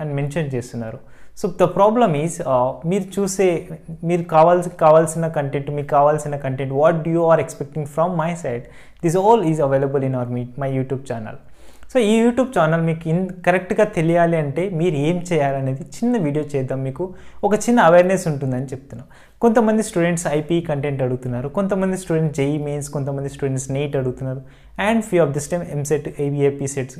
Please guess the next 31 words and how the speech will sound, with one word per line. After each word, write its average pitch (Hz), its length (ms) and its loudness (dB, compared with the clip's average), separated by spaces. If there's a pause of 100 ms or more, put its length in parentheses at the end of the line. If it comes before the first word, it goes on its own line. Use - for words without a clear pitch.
(120)
ఎగ్జామ్స్‌కి 131 520 -6
సంబంధించిన 127 440 -6 (140)
all 220 120 2 (100)
competitive 156 520 -4
ఎగ్జామ్స్‌కి 135 500 -6 (500)
క్వశ్చన్స్ 202 380 0
అనేటివి 147 340 -2
ఇండివిజువల్‌గా 143 560 0
అడుగుతున్నారు. 120 420 -8 (480)
Definitely, 208 480 2 (160)
I - 20 4 (100)
was 147 100 4 (120)
already 190 340 4 (100)
uploaded 175 400 0 (160)
all 175 140 4 (140)
contents 143 420 -4
what 139 180 0
you 147 100 0
are 139 140 -6
expecting. 214 500 -4 (540)
Just 226 180 0 (120)
cross 165 240 0
check 170 220 -4
my 139 80 -2 (220)
channel 175 440 2
అని 143 180 -2
చెప్పడం 139 360 -2
కోసం 139 200 -4 (100)
ఈ - 100 -4
వీడియో 131 180 -2 (100)
చేస్తున్నాను. 120 380 -10